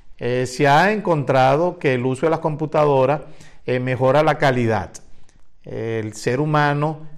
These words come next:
eh, tiene limitaciones a la hora de recordar, de pro-, procesar mucha información.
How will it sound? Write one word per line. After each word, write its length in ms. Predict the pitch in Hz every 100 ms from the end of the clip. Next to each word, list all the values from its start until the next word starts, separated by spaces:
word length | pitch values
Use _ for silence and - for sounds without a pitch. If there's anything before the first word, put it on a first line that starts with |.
| - -
eh, 240 | - 120
tiene 340 | 113 - 123 143
limitaciones 1040 | 143 135 127 123 120 147 139 131 139 151
a 100 | 131
la 160 | 113 113
hora 300 | 113 117 127
de 120 | 127
recordar, 840 | 131 120 135 127 135 139 143 139 127
de 120 | 120
pro-, 240 | 117 117 - - -
procesar 600 | 120 117 120 107 117 120
mucha 260 | 123 123
información. 920 | 120 117 127 123 131 - 160 151 151